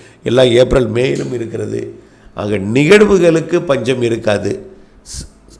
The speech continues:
சிங்கப்பூர், மலேசியாவில் தொடர் கனமழை பொழிவு, கனமழை பொழிவு எல்லாம் எளிதிலே தண்ணீர் வடியக்கூடிய எ-,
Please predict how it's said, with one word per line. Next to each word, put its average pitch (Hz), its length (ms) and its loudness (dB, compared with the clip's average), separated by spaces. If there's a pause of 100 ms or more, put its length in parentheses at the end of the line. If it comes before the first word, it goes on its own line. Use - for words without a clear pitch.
சிங்கப்பூர், 127 580 -2
மலேசியாவில் 135 720 2 (520)
தொடர் 135 340 4
கனமழை 131 460 2
பொழிவு, 131 240 -2
கனமழை 135 480 -2
பொழிவு 123 220 0
எல்லாம் 131 340 0 (540)
எளிதிலே 143 520 4
தண்ணீர் 143 420 2
வடியக்கூடிய 139 680 -2
எ-, - 380 -8